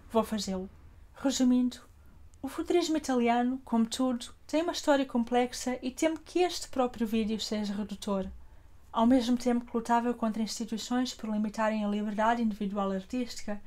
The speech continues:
exacerbava o nacionalismo italiano, o militarismo e mais tarde Marinetti até apoia a italianização de África, convidando artistas e intelectuais para lutarem com ele na Etiópia.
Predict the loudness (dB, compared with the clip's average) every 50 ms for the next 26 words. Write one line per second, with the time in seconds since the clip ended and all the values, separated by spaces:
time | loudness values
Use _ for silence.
0 | -14 -12 -12 -10 -6 -4 0 0 0 0 0 -2 -2 -2 2 2 2 2 4 2
1 | 2 2 2 0 0 0 0 0 2 0 0 0 0 0 0 0 -2 -2 -2 0
2 | 0 0 2 2 0 0 -2 -4 -8 -16 -16 -6 0 2 2 4 4 2 0 -2
3 | -2 -2 0 0 0 0 0 0 0 -2 -4 -14 -20 -14 -4 0 2 4 4 2
4 | 2 2 2 2 4 4 4 2 2 2 2 2 0 0 -2 -4 -4 -4 -2 0
5 | 0 0 0 0 -2 0 0 2 0 0 0 0 0 2 0 0 0 -2 0 2
6 | 2 2 2 2 2 2 2 2 0 -4 -2 -2 0 0 0 2 2 4 4 2
7 | 2 -2 -12 -10 -8 -8 -8 -10 -12 -20 -10 0 2 4 6 6 6 6 6 6
8 | 4 4 4 2 0 0 0 -2 -2 -2 0 -2 0 2 2 2 2 2 0 0
9 | -2 -2 -4 -6 0 0 2 2 0 -2 -6 -6 -4 -4 -4 -2 2 2 2 4
10 | 2 -2 -2 -2 0 0 2 2 2 0 0 0 0 -2 -4 -6 -6 -2 0 0
11 | 0 -2 -4 -8 -10 -10